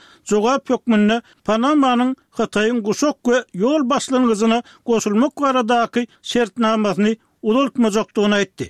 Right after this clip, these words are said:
Molina A B Ş administrasiýasy üçin möhüm siýasat meselesi bolan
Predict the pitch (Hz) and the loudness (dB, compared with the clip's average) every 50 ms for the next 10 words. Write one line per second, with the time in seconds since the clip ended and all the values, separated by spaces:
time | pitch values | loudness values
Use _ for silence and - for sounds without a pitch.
0 | - _ - 180 202 226 285 285 220 190 175 147 - - _ - - 202 208 196 | -12 _ -2 0 0 2 2 2 2 2 0 0 -4 -10 _ -6 -4 -2 0 0
1 | 220 202 - 294 302 294 294 240 233 277 269 262 233 - - - 240 247 233 202 | 0 0 0 0 0 0 0 0 0 2 2 2 0 -2 -2 -2 0 0 0 0
2 | - - 233 220 - - - 233 247 247 233 - _ _ _ - 202 208 226 208 | 0 0 -2 -2 -2 -2 0 0 0 0 0 -4 _ _ _ 0 0 2 2 2
3 | 285 330 330 254 - 302 285 262 208 208 254 226 - 277 247 226 214 - 247 220 | 0 -2 -2 -2 -2 0 0 0 0 0 -2 -2 0 0 0 2 2 0 0 0
4 | 233 208 - 247 226 220 214 214 233 240 240 | 0 0 0 0 0 0 0 0 0 0 -2